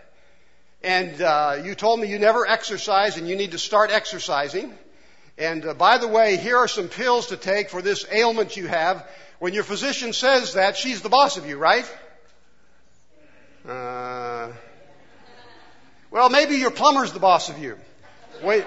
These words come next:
when your plumber says to you, "Don't put onion skins in the garbage disposal or you'll keep calling me because the pipes are gonna clog up.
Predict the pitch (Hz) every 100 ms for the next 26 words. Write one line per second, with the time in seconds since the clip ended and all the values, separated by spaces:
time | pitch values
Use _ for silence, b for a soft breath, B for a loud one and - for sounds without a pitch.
0 | 170 220 226 226 220 240 330 339 262 277
1 | 269 262 - 233 196 185 196 220 262 277
2 | - 247 170 247 269 262 - 214 208 202
3 | 180 160 196 254 269 202 175 - 170 175
4 | 208 185 170 175 175 170 233 247 - 277
5 | 254 185 180 180 156 147 180 285 320 -
6 | 202 160 - 160 143 139 131 185 -